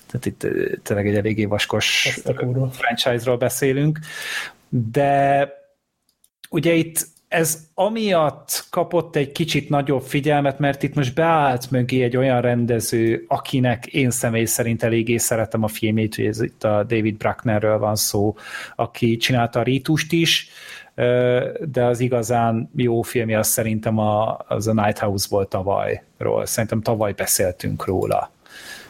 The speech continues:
Speaker 1: hogyha jól emlékszem. Ugye a filmbarátokban ott
Speaker 2: Ah,
Speaker 1: szerintem
Speaker 2: aha.
Speaker 1: egy tippel, ö,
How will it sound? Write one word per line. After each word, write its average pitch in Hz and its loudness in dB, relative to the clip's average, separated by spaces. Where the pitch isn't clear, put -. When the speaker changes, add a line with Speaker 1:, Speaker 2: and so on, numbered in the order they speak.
Speaker 1:
hogyha 98 0
jól 98 2
emlékszem. 98 2
Ugye 101 0
a 98 2
filmbarátokban 101 -2
ott 98 0
Speaker 2:
Ah, - 0
Speaker 1:
szerintem 104 -2
Speaker 2:
aha. 151 2
Speaker 1:
egy - -12
tippel, 101 -2
ö, 101 2